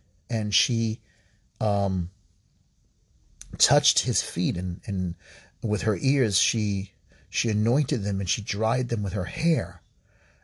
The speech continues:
And remember how the Pharisees were, were, like, scandalized, but she was made, she was forgiven for all her sins. It's the same thing, like, you know, anyone,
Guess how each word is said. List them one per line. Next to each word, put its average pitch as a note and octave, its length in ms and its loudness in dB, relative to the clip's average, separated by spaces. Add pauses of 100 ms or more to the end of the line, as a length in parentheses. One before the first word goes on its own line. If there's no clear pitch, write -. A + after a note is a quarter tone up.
(120)
And A2 100 2
remember A#2 300 2
how A2+ 200 -2
the G2 100 -6
Pharisees A2+ 720 0
were, F2+ 140 -10 (100)
were, F#2 220 -6
like, E2+ 280 -10
scandalized, G#2+ 920 0 (680)
but - 200 -2 (1300)
she - 280 2
was C3 220 0
made, B2+ 400 2 (560)
she - 160 -2
was A2+ 100 0
forgiven A2 560 0
for - 160 -8
all A2 200 0
her G2+ 120 -6
sins. - 760 4 (1300)
It's - 240 2
the C3+ 60 4
same D#3+ 460 4
thing, C3 520 -2 (200)
like, B2 260 -2 (180)
you C#3 220 -4
know, G#2+ 300 0 (500)
anyone, C#3+ 640 4